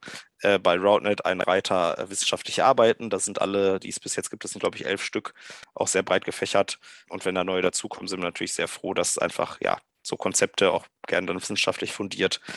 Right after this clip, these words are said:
mal runtergeschrieben werden. Sehr cool. Ja,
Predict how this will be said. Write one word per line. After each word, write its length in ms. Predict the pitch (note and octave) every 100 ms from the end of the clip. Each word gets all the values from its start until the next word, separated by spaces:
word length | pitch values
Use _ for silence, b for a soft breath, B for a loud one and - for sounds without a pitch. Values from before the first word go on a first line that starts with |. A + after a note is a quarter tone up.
| B B
mal 120 | G2
runtergeschrieben 760 | F2+ F2+ F#2 F#2 - - F2+ F2
werden. 300 | F2 F2+ - _ _ _ _ -
Sehr 160 | - G2+ A2
cool. 160 | G2+ - _ B B B B
Ja, 220 | C#3+ A#2+